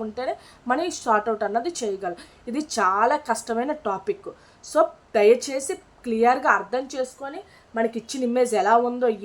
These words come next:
ఏంటో అబ్జర్వ్ చేసి, ఫస్ట్ మనకి చాలా, అంటే మనకి దీనికి సంబంధించిన లైన్స్ చాలా ఎక్స్-, ఇస్తాడు, ఎందుకంటే మనల్ని కన్ఫ్యూజ్ చేయడానికి. So అవన్నీ అవాయిడ్ చేసుకుంటూ, మనకున్న షేప్ ఎక్కడుందో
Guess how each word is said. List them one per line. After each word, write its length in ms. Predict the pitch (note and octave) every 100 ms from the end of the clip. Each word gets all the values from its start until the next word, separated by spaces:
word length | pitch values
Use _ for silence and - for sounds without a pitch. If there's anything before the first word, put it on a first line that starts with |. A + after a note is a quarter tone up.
| G#3
ఏంటో 180 | A3+ A#3
అబ్జర్వ్ 360 | F#3+ F#3 B3 C4 C4+
చేసి, 240 | B3+ D4 F4+ - - _ _ -
ఫస్ట్ 440 | C4 C4+ - F#4 A#4+ A4
మనకి 240 | C4 C4 D#4+ -
చాలా, 640 | A#3 G#3+ A3+ A#3+ C4+ C#4+ B3+ - - A3+
అంటే 220 | A3+ D4 G4 - _ -
మనకి 280 | A3+ A3+ B3+ A#3 A3 G3 F#3+ - _ _ _ G#3
దీనికి 220 | A#3+ B3 -
సంబంధించిన 560 | G3 A3 B3+ C4 D4 C#4+ G#3+
లైన్స్ 300 | G#3 C4 - -
చాలా 320 | G3+ G3 C4+ D4
ఎక్స్-, 200 | - - - -
ఇస్తాడు, 280 | A#3 G#3+ F#3
ఎందుకంటే 260 | G#3+ C4+ D#4+
మనల్ని 180 | E4 D#4 B3+
కన్ఫ్యూజ్ 340 | G#3+ C4 C#4+
చేయడానికి. 360 | A3+ F3+ E3+ - - - -
So 80 | D#4+ D#4+ A3+
అవన్నీ 280 | G#3+ A#3 D4 G#3
అవాయిడ్ 260 | G3 C4 -
చేసుకుంటూ, 520 | C4 G#3 - F3+ E3+ D#3+ - _ _ _ G#3
మనకున్న 480 | G#3+ A3+ A#3 A3+ C4+ B3+
షేప్ 240 | A#3+ A#3 G#3+
ఎక్కడుందో 440 | G#3 A#3 B3 B3+